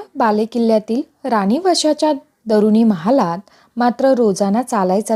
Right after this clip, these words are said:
तसा कुणबिनींचा कुजबुजता राबता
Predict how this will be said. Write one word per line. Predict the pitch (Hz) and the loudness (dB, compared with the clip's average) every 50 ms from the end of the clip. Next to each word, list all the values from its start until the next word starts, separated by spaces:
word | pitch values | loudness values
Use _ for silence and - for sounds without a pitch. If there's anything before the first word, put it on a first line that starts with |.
| 220 - | -4 -4
तसा | 262 247 - 185 165 185 - _ _ _ - _ _ _ - | -6 -6 -6 -6 -6 -8 -12 _ _ _ -20 _ _ _ -2
कुणबिनींचा | - 294 285 285 262 311 320 330 330 359 359 330 - - 190 170 185 - _ _ _ _ _ - | 0 0 2 2 2 2 2 2 0 -2 -2 -4 -2 -2 -2 -2 -4 -8 _ _ _ _ _ -4
कुजबुजता | 269 254 208 214 202 247 247 208 - - _ 254 247 247 247 | -2 -2 -2 -2 -2 -4 -4 -4 -6 -6 _ -2 -2 -2 -2
राबता | 240 202 190 196 _ _ 220 208 | -2 -4 -4 -6 _ _ -8 -8